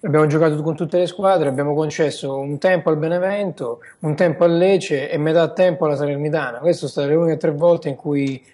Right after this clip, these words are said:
abbiamo subito gioco, altrimenti non c'è stata nessuna squadra che ci ha,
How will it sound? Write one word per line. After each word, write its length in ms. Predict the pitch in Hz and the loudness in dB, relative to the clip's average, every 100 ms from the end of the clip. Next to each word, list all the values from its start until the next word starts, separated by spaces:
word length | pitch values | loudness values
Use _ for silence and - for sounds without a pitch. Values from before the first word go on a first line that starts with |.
| _ | _
abbiamo 220 | 151 151 | -4 -2
subito 320 | 147 147 147 147 | 0 -2 0 -2
gioco, 340 | 139 123 123 | -2 -4 -8
altrimenti 680 | 123 170 185 - 127 120 120 | -4 0 0 -2 -6 -8 -10
non 120 | 117 _ - _ | -14 _ -20 _
c'è 100 | 139 | -8
stata 180 | 135 143 | 0 0
nessuna 260 | 139 180 160 | 2 2 0
squadra 440 | - 151 147 143 139 | 0 0 2 0 -2
che 120 | 135 | -4
ci 140 | - | -4
ha, 760 | 131 127 127 123 117 117 113 | -6 -6 -8 -8 -10 -12 -16